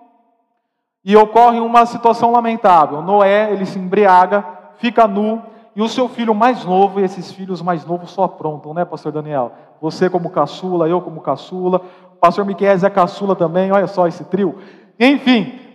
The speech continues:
filho mais novo só gosta de aprontar. E Cã, quando ele vê o seu pai nu,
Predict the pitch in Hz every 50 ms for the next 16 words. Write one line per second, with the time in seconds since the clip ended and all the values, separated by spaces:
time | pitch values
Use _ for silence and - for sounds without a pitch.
0 | _ - 269 302 311 269 247 226 208 190 214 233 240 226 - - 220 196 196 208
1 | 208 214 208 208 202 202 196 196 185 - 156 139 131 139 - - - - 294 302
2 | - - - 254 254 277 277 233 180 - - - - - _ _ _ _ _ -
3 | 269 339 349 285 254 220 160 202 247 247 233 - 233 202 - - 202 208 202 190
4 | 170 160 170 226 269 226 143 -